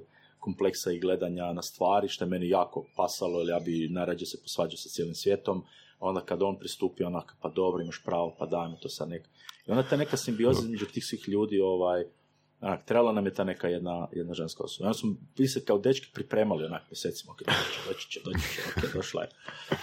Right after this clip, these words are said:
Speaker 1: I nakon toga se to sve prelomilo, potpuno nebitno. Znači, onda smo imali, ono, „Hoćemo sad biti više, e, ženski orijentirani, muški orijentirani”, znači, zapravo, zapravo tražimo talente.
Speaker 2: Mhm.
Speaker 1: Talenti su u ljudima, nebitno koje pripadnosti spola, ovaj, idu, jel?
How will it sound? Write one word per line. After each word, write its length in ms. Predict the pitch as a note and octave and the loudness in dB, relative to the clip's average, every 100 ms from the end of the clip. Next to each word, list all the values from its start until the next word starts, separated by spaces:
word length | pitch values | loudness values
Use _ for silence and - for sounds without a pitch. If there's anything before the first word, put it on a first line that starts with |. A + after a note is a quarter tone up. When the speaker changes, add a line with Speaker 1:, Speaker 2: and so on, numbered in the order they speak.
| - B2+ | 2 8
Speaker 1:
I 60 | |
nakon 240 | C#3+ E3+ F3 | 8 8 6
toga 200 | E3 D3+ | 6 4
se 180 | C3+ | 2
to 80 | C#3 | 0
sve 160 | C3 C3+ | 2 4
prelomilo, 440 | A2 G2+ F2 D#2 | 6 4 4 0
potpuno 400 | - B2 - A2+ | 2 2 2 -2
nebitno. 400 | F#2+ D#2+ C2+ - | 0 -2 -4 -6
Znači, 240 | E2+ F2 A#2 | -4 0 2
onda 120 | A#2+ | 2
smo 200 | - A2+ | 2 0
imali, 240 | A2+ G2+ | 4 4
ono, 100 | F#2+ | 4
„Hoćemo 240 | G#2 B2 G#2 | 2 4 4
sad 180 | A2+ F#2+ | 4 2
biti 180 | G#2+ | 0
više, 280 | - G#2+ - | -2 -4 0
e, 120 | F2 - - - - - F2 F2 E2+ D#2+ E2 | -2 -2 -14 -20 -16 -4 -2 2 2 0 -2
ženski 400 | - F#2 D3+ D#3 | -6 2 2 4
orijentirani, 360 | C3+ B2 B2 G#2 | 4 4 2 2
muški 200 | C3 - | 2 4
orijentirani”, 320 | A#2+ A2 A2 | 2 2 0
znači, 140 | A2+ A2+ | 0 2
zapravo, 400 | A#2 - G#2+ G2 | 2 6 4 4
zapravo 300 | G2+ A#2+ - | 4 4 4
tražimo 300 | A#2+ A2+ G#2 | 2 0 0
talente. 480 | - F#2 E2 D2+ - _ - | -2 0 0 -4 -12 _ -6
Speaker 2:
Mhm. 80 | C2+ | 0
Speaker 1:
Talenti 320 | F#2+ G#2 G#2+ | 4 4 2
su 220 | - - F#2 | -4 0 2
u 280 | F2 F2 | 2 0
ljudima, 360 | F#2 F#2 F2 E2 | 2 2 0 -4
nebitno 580 | E2+ E2 E2 E2+ D#2+ D#2+ _ - - - - - - | -4 -4 -6 -4 -4 -6 _ -20 -20 -20 -20 -20 -8
koje 260 | G2+ F2+ | -2 -2
pripadnosti 560 | - - - - - - | -2 -4 -4 -8 -12 -14
spola, 320 | - - - - - _ _ | -6 -6 -6 -10 -18 _ _
ovaj, 300 | - - G1+ - _ _ | -14 -12 -12 -16 _ _
idu, 200 | - E2 | -10 -8
jel? 180 | D#2+ E2+ | -10 -16